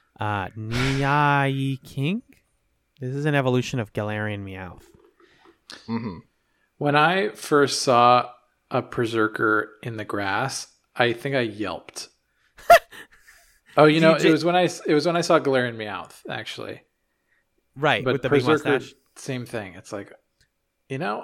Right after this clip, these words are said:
Speaker 3: I, they made it so much more gross than normal Meowth that I kind of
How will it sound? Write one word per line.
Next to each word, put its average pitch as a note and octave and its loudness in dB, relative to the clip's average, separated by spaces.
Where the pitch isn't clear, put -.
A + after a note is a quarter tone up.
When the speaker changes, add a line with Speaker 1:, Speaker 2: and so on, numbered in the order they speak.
Speaker 3:
I, D3 -4
they D3 2
made D3+ -2
it F#3+ -2
so C#3+ 0
much E3+ -4
more D#3 0
gross C#3+ 2
than C#3+ -2
normal C#3+ -4
Meowth D3 -4
that C3 0
I A#2 2
kind A2+ -6
of G#2+ -8